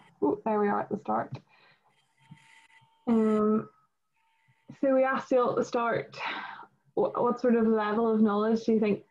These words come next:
you have about advanced care planning? And we're sitting at a five point six. We didn't actually repeat that question, but I think it'd be too difficult for me to go back and add that in the minute. <laughs> Um, your initial perception,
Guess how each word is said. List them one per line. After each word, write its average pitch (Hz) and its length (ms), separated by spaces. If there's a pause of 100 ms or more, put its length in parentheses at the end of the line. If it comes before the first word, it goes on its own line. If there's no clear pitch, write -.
(140)
you 220 120
have 208 160
about 208 180
advanced 202 380
care 208 220
planning? 233 500
And 208 360
we're 214 140
sitting 240 280
at 214 80
a 214 60
five 208 300
point 208 220
six. - 220
We 254 120
didn't 294 200
actually 277 300
repeat 202 340
that 220 160
question, 220 480 (260)
but 202 100
I 196 60
think 226 180
it'd 202 120
be 208 120
too 208 160
difficult 190 440
for - 80
me 185 80
to 196 80
go 190 160
back 190 240
and 202 100
add 190 200
that 196 140
in 185 260 (120)
the 196 60
minute. 202 340 (640)
<laughs> - 60 (640)
Um, 196 480
your 214 160
initial 208 600
perception, 233 720